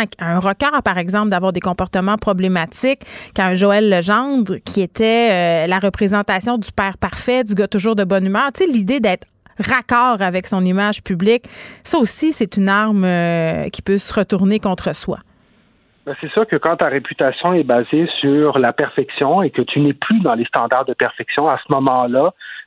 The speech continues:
Speaker 2: c'est beaucoup plus difficile de revenir que lorsque ta réputation est basée, par exemple, dans le cas de, dans le cas de certains rockers, où est-ce qu'on a, les attentes que le public a envers cette personne-là sont très différentes. Maintenant, ça n'empêche pas une chose. Lorsque les gestes sont graves, il y a des conséquences.
Speaker 1: Mm.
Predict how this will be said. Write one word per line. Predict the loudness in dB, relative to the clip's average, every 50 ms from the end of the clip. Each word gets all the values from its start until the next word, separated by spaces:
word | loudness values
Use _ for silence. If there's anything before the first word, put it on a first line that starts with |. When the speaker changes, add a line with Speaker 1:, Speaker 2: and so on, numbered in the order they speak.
| _
Speaker 2:
c'est | -2 0
beaucoup | 0 0 0 0 0
plus | 0 0 0
difficile | 0 0 -2 0 -2 -2 0 0 0 0 2
de | 0 2
revenir | 2 2 0 2 0 0 2 2 2 0 -2 _ -18 -20 -12 _
que | -2
lorsque | 0 0 0 0 0 0 0
ta | 0 0 0
réputation | -2 -6 -8 -4 -2 0 0 0 0 0 0
est | 0 0
basée, | 2 0 0 0 0 0 0 0
par | 0 0 0
exemple, | 0 0 0 0 -2 0
dans | 0 0 0
le | 0
cas | 0 -2 0 0
de, | 0 -2 0
dans | 0 0 -2
le | 0
cas | 0 0 0
de | 0
certains | -2 -4 -2 -2 0
rockers, | 0 0 -2 0 0 2 2 2 2 0 _ _ -20 -20 -20 _ -2
où | -2 -2
est-ce | 0 0
qu'on | 0 0 2
a, | 0 -2 -2 0
les | 2 2 2 2 2
attentes | 0 0 0 0 0 0 0
que | -2
le | -2
public | -2 -6 -2 0 0 -2 -2 -4 -2
a | 0 0 0
envers | 0 0 0 -2 0
cette | -2 -2 -2
personne-là | -4 -4 -4 -2 0 2 2 2 2 0
sont | -2 -2
très | 0 0 -2 -2
différentes. | -2 -4 -2 -2 0 0 0 -2 -2 _
Maintenant, | -2 0 0 0 0 0 0
ça | 0
n'empêche | 0 0 0 -2 -2 0
pas | -2 -2
une | -2 -2
chose. | -2 -4 -4 -4 -8 _ -18 -16 -16 -6 -4
Lorsque | -4 -4 -2 0 2
les | 2 4 2 2
gestes | 2 0 0 0 -2 -4
sont | -4 -2 -2 -2 -2
graves, | -2 0 0 0 0 -2 -6 -8
il | -8 -6 -2 0
y | 2
a | 2 2
des | 0 -2 -2
conséquences. | 0 -2 -2 -2 -4 -8 -6 -6 -6 -6 -8 _ _ -4 -2
Speaker 1:
Mm. | 0 0